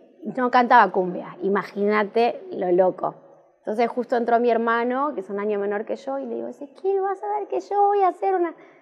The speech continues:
Y bueno, mi hermano re pesimista, me dijo, "Ay, Karina, estás encerrada al pedo, todo el día hablando pavadas". Bueno, me dejó ahí sola con mi pensamiento.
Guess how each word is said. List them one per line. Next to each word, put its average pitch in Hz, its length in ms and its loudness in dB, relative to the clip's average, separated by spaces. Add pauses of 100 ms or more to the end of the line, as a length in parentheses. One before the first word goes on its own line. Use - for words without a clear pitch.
(220)
Y - 80 -4
bueno, 226 220 6
mi 202 60 0
hermano 220 260 2
re 220 140 2
pesimista, 214 520 0
me 202 80 -4
dijo, - 160 -6
"Ay, 277 240 0
Karina, 269 400 -6
estás 277 200 -12
encerrada 277 480 -4
al 262 80 -4
pedo, 294 300 -4
todo 262 120 -6
el 262 80 -6
día 277 120 -2
hablando 262 280 -2
pavadas". 220 480 4
Bueno, 202 260 0
me 196 100 -4
dejó 202 180 0
ahí 247 240 4
sola 254 280 4
con 254 140 2
mi 254 140 0
pensamiento. 254 760 0